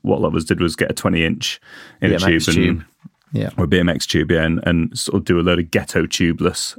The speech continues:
Speaker 1: type things, which, to be fair, worked pretty well. But we were doing on seventeen mil wide rims, which made everything super pinched.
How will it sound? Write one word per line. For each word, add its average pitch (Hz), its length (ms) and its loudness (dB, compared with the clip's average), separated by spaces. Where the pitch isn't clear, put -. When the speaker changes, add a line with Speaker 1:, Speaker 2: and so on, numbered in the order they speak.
Speaker 1:
type - 260 -4
things, 85 360 -2
which, - 160 -6
to - 100 2
be 330 60 4
fair, 104 500 0
worked 165 320 2
pretty 151 160 2
well. 147 220 4
But 85 120 -4
we 117 100 4
were 139 180 4
doing 127 180 2
on 120 160 2
seventeen 120 480 4
mil 113 160 4
wide 117 240 4
rims, 92 400 2
which - 240 0
made 95 160 4
everything 95 300 0
super - 280 0
pinched. - 500 -4